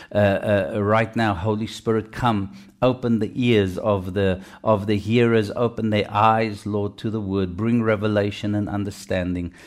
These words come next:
in Jesus' name. And if you agree with me, then say amen. Come on. We are the unstoppable church. People around the world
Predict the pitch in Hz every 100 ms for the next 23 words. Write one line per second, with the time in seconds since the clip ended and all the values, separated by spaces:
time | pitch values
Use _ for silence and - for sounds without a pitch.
0 | - _ - 104 101 98 - - 85 82
1 | 87 95 90 87 90 - - 95 90 92
2 | 92 82 78 - - - 98 98 98 113
3 | 95 104 113 104 98 113 - 98 95 92
4 | - - - 90 90 95 90 - 95 95
5 | 92 90 87 82 76 - - 104 90 -
6 | - _ _ _ 104 95 107 110 - 104
7 | 101 92 - 107 107 101 - 110 101 104
8 | 98 98 - 104 82 - - - _ _
9 | _ _ - - 113 117 101 101 98 107
10 | 107 95 98 120 120 107